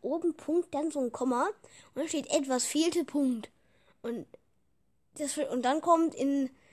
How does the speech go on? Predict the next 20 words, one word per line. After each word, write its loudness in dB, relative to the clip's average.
äh, 2
Satz, -2
also -2
in, -2
ähm, -6
mm, 2
k-, -16
nicht -8
in -6
Klammern, -4
aber -4
in, -2
äh, -4
nicht, -14
ähm, -2
in, -2
ihr -6
wisst -4
schon, -2
diese, 0